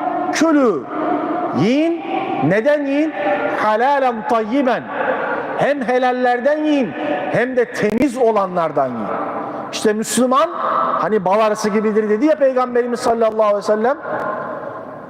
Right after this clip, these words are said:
İşte bal arısı nasıl en temiz olanı yer, en temiz olandan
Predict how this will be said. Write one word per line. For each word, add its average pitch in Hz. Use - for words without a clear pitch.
İşte 165
bal 254
arısı 247
nasıl 247
en 247
temiz 240
olanı 220
yer, 214
en 226
temiz 220
olandan 214